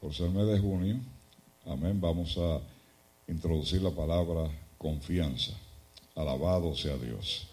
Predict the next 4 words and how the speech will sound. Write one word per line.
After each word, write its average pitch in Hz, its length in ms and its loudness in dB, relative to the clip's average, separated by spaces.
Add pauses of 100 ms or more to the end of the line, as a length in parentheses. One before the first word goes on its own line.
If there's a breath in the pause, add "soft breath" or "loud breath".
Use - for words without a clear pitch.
Aleluya. 69 640 -2 (880 loud breath)
Gloria 90 480 2
sea 80 160 -4
Cristo. 67 420 -6